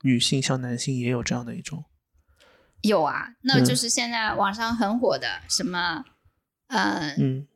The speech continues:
Speaker 2: 男，男的一般这些都会叫情感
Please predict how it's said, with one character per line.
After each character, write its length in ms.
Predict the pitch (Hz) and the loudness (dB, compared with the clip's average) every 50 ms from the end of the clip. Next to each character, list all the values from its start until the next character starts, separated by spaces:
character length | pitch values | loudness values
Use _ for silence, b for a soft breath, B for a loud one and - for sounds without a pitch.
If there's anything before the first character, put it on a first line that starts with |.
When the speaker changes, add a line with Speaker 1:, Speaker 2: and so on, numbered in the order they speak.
| _ _ _ _ _ _ _ _ _ _ _ - - - 311 277 247 | _ _ _ _ _ _ _ _ _ _ _ -20 -16 -2 2 4 6
Speaker 2:
男， 360 | 226 190 180 175 165 208 233 247 - | 6 6 4 2 0 -2 -6 -2 0
男 420 | 240 202 190 170 160 165 180 233 | 2 2 2 2 0 0 2 2
的 120 | 285 427 - | 2 2 2
一 160 | 277 277 269 | 0 -2 -2
般 260 | 262 269 262 262 269 | -2 0 0 0 -2
这 100 | - 262 | -2 -2
些 200 | 240 - 240 226 | -2 -2 -2 0
都 100 | 233 262 | 0 0
会 120 | 277 269 226 | 2 2 2
叫 180 | - 233 220 | 2 0 0
情 400 | 214 - - - 185 180 190 233 | 0 0 0 0 0 0 2 2
感 220 | 269 294 233 165 | 4 2 2 0